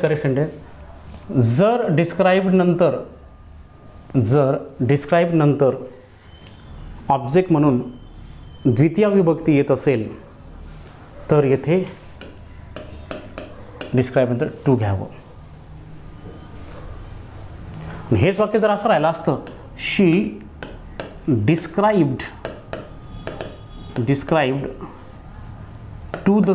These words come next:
situation, तर हे वाक्य चुकलं असतं, Situation. ठीक आहे, हे वाक्य चुकलं असतं.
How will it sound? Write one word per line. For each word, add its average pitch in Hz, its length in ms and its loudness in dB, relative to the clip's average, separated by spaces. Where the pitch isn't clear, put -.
situation, 156 440 4
तर 165 60 4
हे 151 120 4
वाक्य 147 320 0
चुकलं 127 260 2
असतं, - 240 -4
Situation. - 1080 -2
ठीक 214 100 2
आहे, - 320 -4
हे 143 80 4
वाक्य 143 300 0
चुकलं 139 360 -2
असतं. - 200 -4